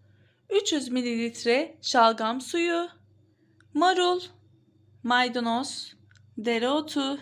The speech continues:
bir adet havuç, mısır, üç adet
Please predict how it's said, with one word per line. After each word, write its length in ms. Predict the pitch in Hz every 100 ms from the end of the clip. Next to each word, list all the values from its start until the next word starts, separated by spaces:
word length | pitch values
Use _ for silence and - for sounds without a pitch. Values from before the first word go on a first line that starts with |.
| - - - _ _
bir 200 | 302 330
adet 360 | 330 214 208 208
havuç, 760 | - - 302 302 294 294 - - - _ _ _ _ _ - -
mısır, 760 | 277 320 - 294 285 - - _ _ _ _ _ _ _ _ -
üç 220 | 320 311
adet 300 | 247 214